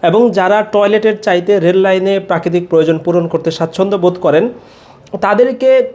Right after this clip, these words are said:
এই ধরনের ভুয়া প্রোপাগান্ডামূলক তথ্য দিয়ে বোকা বানানো সহজ হলেও বাংলাদেশের মুসলিম জনসাধারণকে আসলে ওই ধরনের জুজুর ভয় দেখিয়ে লাভ হবে না। আপনি যে প্রশ্নটি করেছেন যে ভারত সামরিক শক্তিতে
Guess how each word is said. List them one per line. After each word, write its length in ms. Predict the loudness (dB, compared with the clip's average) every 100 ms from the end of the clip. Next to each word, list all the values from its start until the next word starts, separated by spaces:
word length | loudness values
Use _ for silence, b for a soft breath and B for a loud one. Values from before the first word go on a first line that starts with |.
| -16 -6
এই 140 | -2
ধরনের 420 | 0 0 2 2 0
ভুয়া 400 | -2 2 2 2
প্রোপাগান্ডামূলক 800 | 0 0 0 0 0 0 -2 -2
তথ্য 300 | -4 -4 -4
দিয়ে 180 | 0 0
বোকা 260 | 0 0 0
বানানো 320 | 2 2 0
সহজ 360 | 0 0 0
হলেও 360 | 2 2 2 0 -6 B B B -6
বাংলাদেশের 680 | 0 2 2 0 0 0
মুসলিম 440 | 2 -2 -4 -4 0
জনসাধারণকে 800 | 0 0 -2 0 0 0 0
আসলে 460 | -2 0 0 2 0 -4 B B
ওই 140 | 0 2
ধরনের 460 | 2 2 4 2
জুজুর 300 | 2 -2 0
ভয় 260 | -2 0 0
দেখিয়ে 280 | 0 -2 -2
লাভ 260 | 0 -2
হবে 220 | -4 -8 -8
না। 140 | -10 -14 _ _ -8
আপনি 260 | -4 0 2
যে 120 | 2
প্রশ্নটি 400 | 0 0 0 0
করেছেন 560 | 0 0 0 -2 -2
যে 140 | -2 -2
ভারত 380 | -2 0 0 -2
সামরিক 440 | -6 -2 0 0
শক্তিতে 540 | -2 -6 -2 0 0